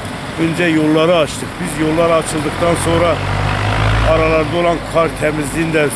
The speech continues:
sürekli bu üç gündür altı tane kamyon, işte iki tane de iş makinesi bunları doldurup taşıyorlar. Bunlar, e, yani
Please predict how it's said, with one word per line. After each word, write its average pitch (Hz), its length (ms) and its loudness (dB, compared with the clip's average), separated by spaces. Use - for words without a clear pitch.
sürekli 156 340 0
bu 147 220 0
üç 165 80 0
gündür 139 640 -4
altı 135 300 0
tane 147 240 0
kamyon, 143 400 0
işte - 200 -10
iki - 540 -12
tane 143 260 -2
de 139 100 -4
iş - 160 -6
makinesi 131 680 -4
bunları 135 260 -2
doldurup 127 420 -6
taşıyorlar. 127 500 -2
Bunlar, 143 200 2
e, - 1400 -10
yani 156 260 4